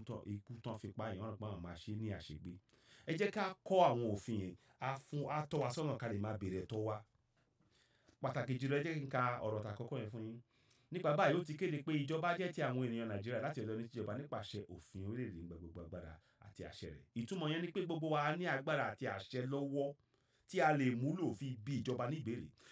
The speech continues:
Báwo la ṣe máa bi wọ́n ní ìbéèrè? Òun ni ẹsẹ̀ kejì yẹn, fourteen two C. Ìkópa àwọn ènìyàn nínú ìjọba wọn gbọ́dọ̀ rí dájú ní ìbámu pẹ̀lú àwọn òfin orílẹ̀-èdè, orílẹ̀-èdè. Kí lẹ-, ara àwọn òfin orílẹ̀-èdè,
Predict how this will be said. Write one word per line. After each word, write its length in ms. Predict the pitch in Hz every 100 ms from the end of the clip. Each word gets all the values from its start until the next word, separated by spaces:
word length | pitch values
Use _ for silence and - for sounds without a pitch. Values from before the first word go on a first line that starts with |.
| -
Báwo 320 | 95 208 220 175
la 80 |
ṣe 100 | 147 151
máa 180 | 139
bi 220 | 139 113 139
wọ́n 160 | 143
ní 80 | 156
ìbéèrè? 300 | 95 123 95 76 _ _ _ -
Òun 180 | 104 110
ni 100 | 110 113
ẹsẹ̀ 260 | 101 98 92
kejì 280 | 104 92 82
yẹn, 180 | 87 92 _ _ _ _ _ _ _ -
fourteen 300 | 107 104 104
two 120 | 104
C. 220 | - 78 - _ _ _ -
Ìkópa 680 | 147 151 - 226 240 156 156
àwọn 360 | 110 120 131 131
ènìyàn 600 | 117 104 101 98 92 80 -
nínú 280 | 107 151 185
ìjọba 320 | 131 120 113 117
wọn 160 | 131 139
gbọ́dọ̀ 280 | 147 120 110
rí 80 | 110
dájú 300 | 123 120 127
ní 160 | 160 226 143
ìbámu 340 | 107 107 113 107
pẹ̀lú 220 | 80 95
àwọn 240 | 143 104 95
òfin 280 | 90 - 98
orílẹ̀-èdè, 480 | 95 101 107 101 78 -
orílẹ̀-èdè. 400 | - 101 127 113 76
Kí 120 | - 208
lẹ-, 140 | 208
ara 200 | 202 196
àwọn 180 | 160 165
òfin 240 | 135 139 151
orílẹ̀-èdè, 420 | 180 156 110